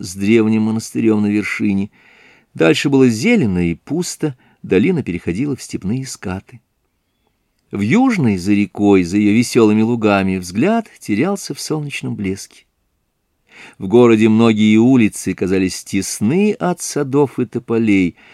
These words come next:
рядами тянувшихся вдоль дощатых пешеходов — на которых часто можно было встретить гордую грудастую девку в обтянутой по бёдрам плахте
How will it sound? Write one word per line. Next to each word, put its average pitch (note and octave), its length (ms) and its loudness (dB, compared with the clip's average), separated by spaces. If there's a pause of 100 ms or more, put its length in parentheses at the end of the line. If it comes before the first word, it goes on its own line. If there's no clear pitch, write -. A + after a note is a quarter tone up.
(140)
рядами G#2+ 680 2
тянувшихся D3+ 840 -6
вдоль A2 180 0
дощатых G#2 680 -2
пешеходов — F#2+ 1200 -2 (360)
на G2+ 160 -2
которых G2+ 320 0
часто G2+ 560 -2
можно F2 220 -4
было E2+ 160 0
встретить F#2+ 640 -4
гордую F2 560 0
грудастую F2 760 -4
девку G#2+ 720 -2 (380)
в A2 120 -2
обтянутой A2+ 920 0
по G2+ 120 -2
бёдрам G2+ 440 2
плахте G2+ 720 -2